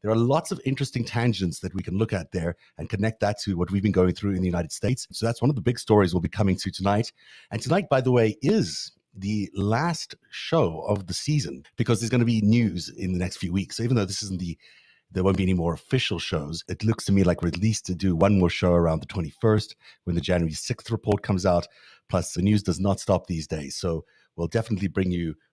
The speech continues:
more news than just tonight's show. But tonight is the official last show of the season, and it's been a good one.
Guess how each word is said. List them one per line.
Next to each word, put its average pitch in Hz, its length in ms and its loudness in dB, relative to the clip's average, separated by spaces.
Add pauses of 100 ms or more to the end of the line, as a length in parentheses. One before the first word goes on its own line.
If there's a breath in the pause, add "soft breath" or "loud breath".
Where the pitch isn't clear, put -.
more 101 240 4
news 87 580 0
than 87 240 -4
just - 240 -4
tonight's 101 320 0
show. 113 260 4 (140)
But 107 120 -4
tonight 131 180 2
is 123 140 -2
the 117 80 0
official 147 520 0
last 87 280 0
show 85 260 -4 (300 loud breath)
of 82 100 -8
the 85 80 -2
season, 92 460 -4 (100)
and 107 100 2
it's 123 80 -2
been 156 140 0
a 170 60 2
good 190 280 2
one. - 260 2